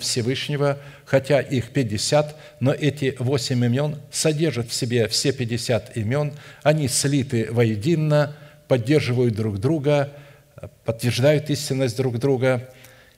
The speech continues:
и, э, действуют в чудном равновесии.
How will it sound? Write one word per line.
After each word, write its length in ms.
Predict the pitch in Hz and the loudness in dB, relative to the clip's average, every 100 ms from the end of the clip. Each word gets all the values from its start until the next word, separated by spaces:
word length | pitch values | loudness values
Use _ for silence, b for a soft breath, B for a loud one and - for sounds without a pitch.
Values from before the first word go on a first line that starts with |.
| - | -2
и, 420 | 131 127 117 110 | 2 4 4 2
э, 480 | - 104 104 104 95 | 0 2 2 2 -2
действуют 500 | 101 135 156 - 147 | 0 2 2 0 -4
в 80 | - | -4
чудном 480 | - 160 127 143 127 - - | -2 -2 0 0 -2 -6 -6
равновесии. 960 | 117 139 143 156 147 80 - 90 80 | 0 0 0 0 0 0 -2 -4 -6